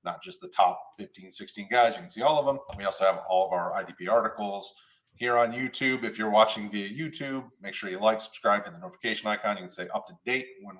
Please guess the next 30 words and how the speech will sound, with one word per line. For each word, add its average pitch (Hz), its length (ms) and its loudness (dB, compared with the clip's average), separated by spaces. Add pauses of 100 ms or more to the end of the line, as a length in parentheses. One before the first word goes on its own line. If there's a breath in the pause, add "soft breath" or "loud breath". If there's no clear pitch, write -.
we 101 140 -6
are 95 240 0
live, 110 420 8
because 92 320 -18
we 92 100 -6
are 92 120 2
live 95 220 4 (100)
three 110 140 -8
nights 117 260 -4
a 117 40 -10
week - 300 -8
now 95 200 0
in 92 80 -8
the 92 80 -8
off - 180 -2
season. - 380 -20
As - 220 4
always, - 640 4 (560)
if 95 280 -12 (200)
you 92 160 -14
like 135 280 4
it, - 180 -6 (180)
if - 140 -18
you're 92 160 -8
listening 127 340 -4
to 135 120 -4
it 127 40 0
as 117 80 -6
a - 40 -14
podcast 123 640 6